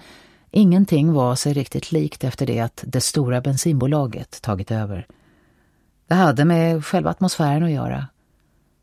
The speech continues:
Huset med serveringen och kiosken i den södra delen och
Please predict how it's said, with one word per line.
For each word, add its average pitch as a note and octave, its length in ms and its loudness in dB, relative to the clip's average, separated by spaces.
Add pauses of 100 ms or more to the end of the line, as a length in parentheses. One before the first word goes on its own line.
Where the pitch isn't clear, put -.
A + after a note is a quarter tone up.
(260)
Huset G#3+ 760 0
med E3+ 140 2
serveringen D3+ 720 2
och C#3+ 100 -2
kiosken C#3 420 -2
i C3 60 -2
den B2 120 -2
södra A#2+ 340 -2
delen A#2 340 -2
och A#2 140 -4